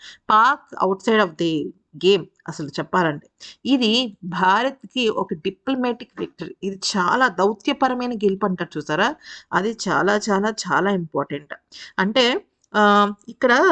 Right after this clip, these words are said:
షెడ్ ఇన్-, ఇంట్రెస్ట్‌తో పాటు హైయెస్ట్ లెవెల్ రిలేషన్స్ కూడా ఉంటాయి.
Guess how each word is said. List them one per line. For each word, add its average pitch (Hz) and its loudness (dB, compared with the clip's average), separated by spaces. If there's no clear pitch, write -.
షెడ్ 240 0
ఇన్-, 240 -6
ఇంట్రెస్ట్‌తో 262 0
పాటు 233 0
హైయెస్ట్ 247 2
లెవెల్ 233 2
రిలేషన్స్ 220 0
కూడా 208 4
ఉంటాయి. - -10